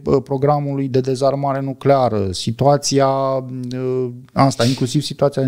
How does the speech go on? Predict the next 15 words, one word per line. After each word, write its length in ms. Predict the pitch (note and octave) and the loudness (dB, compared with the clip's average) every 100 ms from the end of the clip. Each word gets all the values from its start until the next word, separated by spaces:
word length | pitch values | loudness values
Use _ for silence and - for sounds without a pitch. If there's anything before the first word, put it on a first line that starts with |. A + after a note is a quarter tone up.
| B2 | -2
situația 540 | - F#2+ - B2 C3+ | -4 -6 -2 0 -2
financiară 720 | - A#2+ B2 A#2 C#3+ C3 G2+ _ - - | -2 0 0 2 2 2 0 _ -20 -6
a 80 | - | 4
Uniunii 300 | A#2+ C3 C3+ | 4 6 2
Sovietice, 540 | B2 A#2+ B2+ A#2 G#2+ G#2+ | 0 -2 -2 -4 -8 -8
că 140 | G2+ | -4
Gorbaciov 580 | G#2+ A2+ A2+ G#2 B2 A2+ | 0 2 2 0 -2 -2
cere 240 | A#2 A#2 | 0 0
să 320 | A2+ A2+ A2+ A2 | 0 2 2 2
mai 220 | A2 A2 | 2 0
primească 420 | - A2+ A#2+ - | 0 0 0 0
un 120 | A2 | 0
credit 360 | G#2 A#2 A2 G2 | 2 2 2 0
și 220 | - G#2+ | 0 -2
să, 300 | F#2 G2+ G2+ | 0 2 2